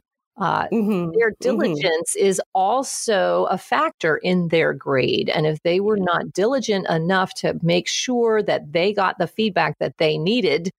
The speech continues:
Speaker 1: or the correction that they needed, then they are also, that's something that's gonna play out as far as what grade they get as well. And you don't need to try to overcome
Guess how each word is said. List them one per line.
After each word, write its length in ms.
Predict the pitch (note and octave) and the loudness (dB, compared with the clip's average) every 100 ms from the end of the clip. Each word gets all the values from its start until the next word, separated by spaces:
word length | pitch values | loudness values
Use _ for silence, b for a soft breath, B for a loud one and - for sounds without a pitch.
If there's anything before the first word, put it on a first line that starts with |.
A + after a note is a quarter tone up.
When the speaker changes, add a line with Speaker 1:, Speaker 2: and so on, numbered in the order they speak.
| - | -2
Speaker 1:
or 120 | E3+ | 0
the 120 | D#3 | 0
correction 580 | - F3 F3+ - - E3+ | -2 0 0 0 -2 0
that 160 | D3+ - | -2 0
they 160 | C#3+ | 0
needed, 400 | D3 D3+ C3+ C3+ | 0 0 0 0
then 480 | D3+ C#3+ C#3+ C#3+ C#3+ - | 0 0 0 -4 -8 -6
they 220 | E3+ D#3+ | 0 0
are 160 | F3+ F3 | 0 0
also, 800 | - E3 F3 - F3 D#3+ D#3 D#3+ - _ _ F#3 | 0 0 -2 -4 -2 0 2 0 -4 _ _ -2
that's 260 | F#3 F3+ | -2 0
something 300 | - G#3 F#3 | -4 -2 0
that's 180 | E3 D#3 | -2 -2
gonna 400 | F#3 D#3 C#3+ D3+ - _ _ - | -2 0 0 -2 -6 _ _ -4
play 200 | G#3 F3 | 0 2
out 360 | F3+ G3 D#3 | 2 2 0
as 160 | E3+ D#3 | -2 -4
far 180 | E3+ D3+ | 0 0
as 100 | D3 | 0
what 280 | D3+ D#3 - | -2 -2 0
grade 260 | D3+ C#3 | -2 0
they 140 | - C#3 | -2 0
get 180 | C3+ | 0
as 160 | - - | -2 -2
well. 220 | D#3+ C#3+ | 0 2
And 120 | C3 | 0
you 60 | D3 | 0
don't 220 | D#3 - | 0 0
need 220 | E3+ E3 | 0 2
to 40 | D#3 | 0
try 220 | - D#3+ | -2 -2
to 80 | D3+ | -2
overcome 840 | F3 D#3 E3+ D3+ - - F#3 D3+ | -2 0 -2 -4 -6 0 0 0